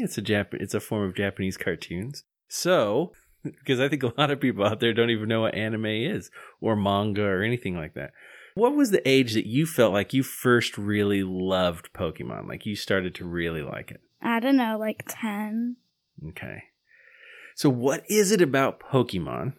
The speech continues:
Speaker 1: that, that really kind of captured your imagination that you really liked?
Speaker 2: Um, I like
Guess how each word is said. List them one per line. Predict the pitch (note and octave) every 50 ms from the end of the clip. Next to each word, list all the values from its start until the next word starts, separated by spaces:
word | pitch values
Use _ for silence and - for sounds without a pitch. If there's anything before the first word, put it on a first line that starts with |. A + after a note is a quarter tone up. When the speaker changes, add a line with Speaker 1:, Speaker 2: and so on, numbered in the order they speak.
| _ _ _ _ -
Speaker 1:
that, | A#2+ A2+ - -
that | - B2 B2 -
really | C3 A#2+ B2 C3+ C#3 C#3+ D3 C#3+ C#3+ C#3 C3+ C#3 C#3 C3 B2+
kind | - - - B2+ A#2+ A#2+ A2+
of | G#2 G2 - - - - - _ _
captured | - - - - D3 C#3+ C#3+ - - - C3 A#2
your | A2+ A#2 A2+
imagination | G#2+ G#2+ G#2+ G#2 G#2 G2 G2 G2+ G2+ G2 G2+ G2+ - - - G#2 G2
that | G2 F#2 -
you | G2 G#2 G2
really | F2+ F#2+ F#2+ F#2 F2+ F2
liked? | E2 D#2 - - - - - _ - - - _ _ _ _ _ _ _ _ _ _ _ _ _ _ _ _ _ _ _ _ _ _ _ _ _ _ _ _ -
Speaker 2:
Um, | - A3+ A3+ A3+ A3 A3 G#3+ G#3 G3+ F#3+ - _ _ _ _ _ _ _ _ _ _ _ _ _ _ _ _ _ _ _ _ _ _ _ _ _ _ _ _ -
I | A#3+ A#3 A3
like | A3 G#3+ A3+ A#3 A3+ A3+ A3 - - - - C#3+ - - - -